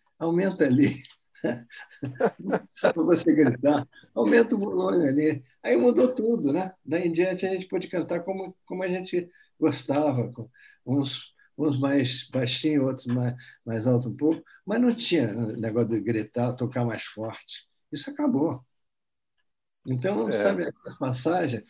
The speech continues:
Speaker 1: e agora tá novas passagens chegando aí, né? Você gravando, eu gravo daqui com o pessoal de Londres. E tem uma, ah, tem uma novidade que eu soube ontem.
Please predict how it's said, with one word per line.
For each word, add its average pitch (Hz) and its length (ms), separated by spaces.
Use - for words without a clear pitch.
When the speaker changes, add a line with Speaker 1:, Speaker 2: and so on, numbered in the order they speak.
Speaker 1:
e 139 80
agora 147 340
tá 233 180
novas 170 380
passagens 180 560
chegando 180 340
aí, 143 260
né? 151 240
Você - 220
gravando, 139 520
eu 117 100
gravo 120 340
daqui 110 340
com 123 140
o 107 100
pessoal 113 320
de 107 120
Londres. 110 500
E 151 120
tem 196 200
uma, 208 100
ah, 151 260
tem 175 140
uma 175 140
novidade 143 440
que 131 220
eu 113 100
soube 143 300
ontem. 104 420